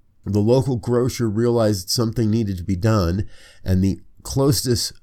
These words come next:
Costco warehouse was over seven hours away. So Toshua Parker, uh, he went to, to Juneau, loaded up pallets, uh, with over twenty thousand dollars worth of eggs, flour, meat, canned goods, produce. Uh,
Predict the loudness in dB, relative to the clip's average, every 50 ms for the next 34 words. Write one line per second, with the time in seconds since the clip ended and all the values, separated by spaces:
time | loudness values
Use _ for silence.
0 | -20 -12 -6 -2 0 0 0 0 -2 0 0 2 2 2 2 0 0 0 0 0
1 | 0 0 0 -2 -4 -4 -2 0 -2 -2 -2 -4 -2 -2 -2 0 0 0 0 0
2 | 0 0 -2 -2 -2 -4 -4 -4 -4 -6 -8 -10 -12 -14 -20 -20 -20 _ _ -20
3 | -20 -20 -20 -14 -8 -2 2 2 4 4 2 2 2 2 2 2 2 2 0 0
4 | -2 -2 -2 0 0 2 0 0 0 0 0 0 -2 -4 -8 -14 -18 -20 -20 -20
5 | -14 -8 -6 -4 -2 -2 -2 -2 0 0 0 2 2 4 4 4 4 4 2 0
6 | 0 2 2 2 2 0 0 0 0 0 0 -2 -4 -4 -4 -2 0 2 2 2
7 | 4 4 6 6 6 4 4 2 0 -4 -10 -16 -20 -20 -20 -20 -14 -6 -2 0
8 | 2 4 4 4 4 4 2 2 4 2 2 2 2 2 4 4 4 2 2 0
9 | -2 -2 -4 -4 -4 -4 -2 0 0 2 2 2 2 2 4 4 4 2 2 -2
10 | -4 -2 -2 0 0 0 2 2 2 2 0 0 0 2 2 2 0 -2 -2 -2
11 | -2 -2 -2 -2 0 2 4 4 2 2 0 -2 0 0 2 2 2 2 2 2
12 | 2 2 2 2 0 -2 -2 -2 0 0 0 0 0 0 0 -2 -2 -2 0 0
13 | 2 2 2 2 0 0 -2 -4 -6 -6 -6 -4 -4 -4 -4 -4 -4 -4 -4 -6